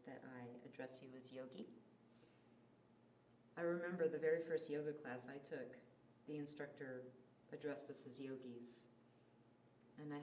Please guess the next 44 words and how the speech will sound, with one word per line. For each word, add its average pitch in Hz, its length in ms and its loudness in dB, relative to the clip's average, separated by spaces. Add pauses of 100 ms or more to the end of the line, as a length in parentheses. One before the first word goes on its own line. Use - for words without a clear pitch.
had 156 140 -6
this 147 180 -2
internal 151 680 -2 (320)
flash 139 340 2
of - 120 -4
a 127 160 -8
feeling 135 400 -2
that, 120 120 -6 (1300)
well, 160 140 -4
that, 156 140 -2 (320)
that 170 120 -4
wasn't 147 300 -8
me. 143 160 -10 (280)
<laughs> - 80 -10 (340)
She - 140 -2
wasn't 170 240 0
talking 131 200 -6
to 107 80 -12
me. 165 300 -10 (880)
I - 60 -8
haven't 165 180 -4
been 185 140 0
doing 220 240 8
this - 160 -2
for - 160 -10
a - 80 -8
while. - 400 -12 (400)
I'm 160 160 -4
new 202 160 6
to 202 80 2
this. - 380 -4
I'm, 147 100 -6 (400)
I'm 147 160 -4
not - 0 -
a 120 160 -4
yogi, 156 340 4
but 131 140 -2
I 127 100 -4
guess 160 200 0
all 151 100 2
these 147 160 -4
other 220 160 0
people - 400 -10
are. - 160 -12